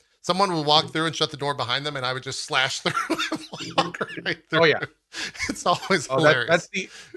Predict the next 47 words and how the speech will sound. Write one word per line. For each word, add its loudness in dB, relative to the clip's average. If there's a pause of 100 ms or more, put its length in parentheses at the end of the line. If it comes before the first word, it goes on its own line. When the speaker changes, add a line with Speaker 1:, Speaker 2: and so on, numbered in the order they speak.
(420)
Speaker 2:
that's -6
the -6
only 2
way 2
to -6
open -4
doors -6
in -10
Ghost -4
of -18
Tsushima -12
is -10
you -10
slice -2
them -10
open. -6
Anytime 2
you -2
go 4
to 0
someone's -8
house, 0
Speaker 1:
Yeah. 2 (200)
Speaker 2:
anytime 2
you're 0
in -4
an -10
area, 4
and 2
especially 4
when 4
there's 0
three 4
doors 6
next -2
to -2
each -6
other, -2
you -4
need -2
to -4
make -4
sure -2
to -4
hit -6
each -12
one -6